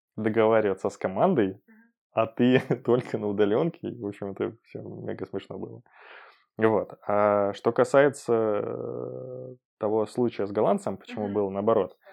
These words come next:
Speaker 1: тут, наверное, интересный момент. Э, почему я сказал, что люди — это в целом внутри себя все одинаковые? У него тоже есть куча предрассудков, э, касательно возраста. То есть они хоть говорят, что у них эта жизнь не процветает.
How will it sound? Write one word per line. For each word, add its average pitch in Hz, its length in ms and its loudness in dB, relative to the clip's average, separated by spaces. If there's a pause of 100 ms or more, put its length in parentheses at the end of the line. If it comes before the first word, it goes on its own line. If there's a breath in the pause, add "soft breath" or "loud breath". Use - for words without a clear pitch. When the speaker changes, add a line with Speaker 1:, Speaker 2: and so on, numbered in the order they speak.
(300 loud breath)
Speaker 1:
тут, 131 180 0
наверное, 123 300 4
интересный 120 440 2
момент. 104 420 -6 (200)
Э, 101 520 -2 (520)
почему - 240 -2
я 143 40 2
сказал, 113 220 0
что 101 220 -4
люди — 131 280 2
это 104 220 -2
в - 120 -20
целом 117 480 2
внутри 104 380 -6
себя 113 280 0
все - 160 -4
одинаковые? 101 640 -4 (540 soft breath)
У 110 80 -8
него 107 180 -2
тоже 131 300 4
есть 101 220 -4
куча 127 340 -4
предрассудков, 101 840 -4 (440)
э, 120 1400 -8 (140)
касательно 101 880 0
возраста. 131 640 2
То - 80 -4
есть 113 120 -2
они 131 120 -2
хоть 117 180 -4
говорят, 127 340 2
что 101 260 -2
у 101 60 -4
них 107 180 -8
эта 104 140 -2
жизнь 110 240 0
не 95 80 -8
процветает. 101 540 -6